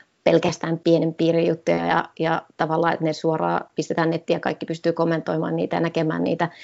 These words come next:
Et siitä on joku ehkä hävinnyt se sellainen, niinku, <laughs> joku sellainen,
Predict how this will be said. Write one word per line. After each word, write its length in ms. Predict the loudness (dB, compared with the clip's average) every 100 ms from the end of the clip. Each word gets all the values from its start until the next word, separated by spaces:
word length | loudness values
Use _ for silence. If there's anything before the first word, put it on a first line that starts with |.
| -4 -2
Et 100 | 2
siitä 200 | 6 6
on 60 |
joku 220 | 6 4
ehkä 200 | 0 0
hävinnyt 400 | 0 6 6 4
se 80 | -2
sellainen, 380 | 2 2 2 0
niinku, 300 | 0 2 2 0 -10 -6 -6
<laughs> 320 | -6 -10 0
joku 340 | 4 4 4
sellainen, 520 | -2 0 0 0 -2